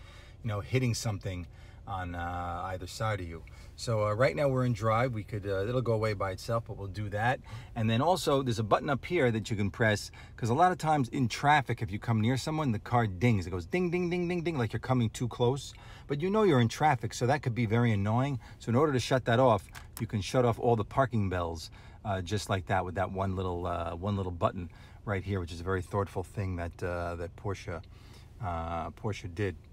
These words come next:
So let's go, uh, right here, and, uh, we're gonna just drive slowly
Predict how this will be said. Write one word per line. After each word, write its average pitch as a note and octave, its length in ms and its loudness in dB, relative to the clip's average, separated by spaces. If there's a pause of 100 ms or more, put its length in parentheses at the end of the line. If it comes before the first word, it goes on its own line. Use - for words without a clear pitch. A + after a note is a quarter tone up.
(880)
So - 140 -2
let's D3 220 4
go, D3 280 6
uh, B2+ 160 6
right B2 240 4
here, B2+ 320 4 (100)
and, G#2+ 260 -2
uh, G2 420 0 (240)
we're A2 200 -2
gonna G#2 340 -2 (140)
just A2 320 -10
drive A#2+ 420 -2
slowly A2 680 0